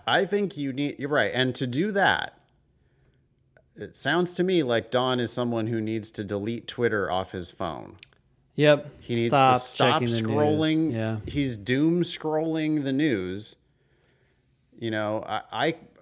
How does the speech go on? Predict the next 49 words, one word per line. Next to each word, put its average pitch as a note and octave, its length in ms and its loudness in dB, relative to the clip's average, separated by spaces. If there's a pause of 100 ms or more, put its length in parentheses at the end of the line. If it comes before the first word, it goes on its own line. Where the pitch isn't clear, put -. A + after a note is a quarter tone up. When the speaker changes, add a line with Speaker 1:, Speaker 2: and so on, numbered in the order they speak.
(120)
Speaker 1:
I A#2+ 440 -2
look E3+ 340 -2
at D3+ 180 -4
the, A2+ 320 -2
I A#2+ 140 0
get D#3+ 180 -4
the C#3+ 80 -4
New B2 120 -6
York C3+ 220 -8
Times B2+ 420 -6
Daily A2+ 380 -2
Digest G#2+ 600 -2
email, F2+ 520 -8 (380)
and G2+ 180 -4
I G#2 100 -4
look G#2+ 220 -4
at G#2+ 160 2
it G#2 140 -4
for G2 220 -10
four A#2 460 -4
minutes A2+ 600 -6
every G#2 240 -2
morning. F2 420 -8 (1120)
And F#2 140 -6
that's G#2 220 -4
it. E2 320 -6 (200)
That's G#2+ 320 -8
my A2 320 -2
news A#2 320 -2
following G#2 540 -2
for G2+ 160 -10
the F#2 140 -6
day. D2 280 -8 (580)
They A2+ 200 0
will A#2+ 220 0
tell A#2+ 240 -4
me B2 200 -2
what's A2 300 -4
going A2+ 260 -4
on. A#2+ 380 -4
I G2+ 160 -4
know G2+ 260 -2
that G#2+ 240 -6
there G#2 220 0
is G#2 240 -4
an G#2 140 -6
invasion G#2 680 -6
in G2+ 540 -6
Ukraine. B2 640 -6